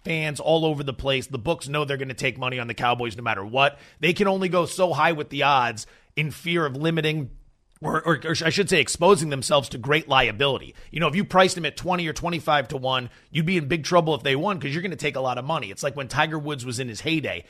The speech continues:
He was always the favorite, even though some of those events he probably shouldn't have been, but mainly because the books knew they were gonna take a lot of money. Number two, it's because they have such an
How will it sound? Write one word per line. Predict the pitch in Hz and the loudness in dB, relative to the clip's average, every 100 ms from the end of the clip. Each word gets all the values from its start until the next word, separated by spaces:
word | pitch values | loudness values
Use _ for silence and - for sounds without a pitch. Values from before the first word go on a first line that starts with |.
| _ | _
He | 165 | -2
was | 185 180 | 2 4
always | 220 202 156 | 8 6 6
the | 160 | -2
favorite, | 190 190 156 156 | 2 2 0 -4
even | 156 | -4
though | 156 143 | -2 -2
some | - 180 | -2 -2
of | 175 | -2
those | 160 135 | -2 -2
events | 143 147 135 | -4 -4 -6
he | 139 | -4
probably | - 135 131 | 0 0 -2
shouldn't | - 214 202 | -6 -4 -2
have | 135 | -2
been, | 113 123 123 - - | 0 -2 -2 -10 -6
but | 165 160 | -2 0
mainly | 170 185 | 0 0
because | 175 160 165 139 | -2 0 -2 -2
the | |
books | 143 147 131 | -4 -4 -4
knew | 139 | -4
they | 139 | -2
were | 135 | -2
gonna | 131 123 | -2 -6
take | 113 120 | -6 -6
a | 117 | -4
lot | 117 113 | -4 -2
of | |
money. | 127 160 113 | 0 -2 -2
Number | 127 160 151 | -4 -6 -6
two, | - - 226 175 156 - | -6 0 2 2 0 -6
it's | - 156 | -8 -6
because | 196 196 | 2 2
they | 190 | 4
have | 180 | 2
such | 220 208 | 2 0
an | 180 | -2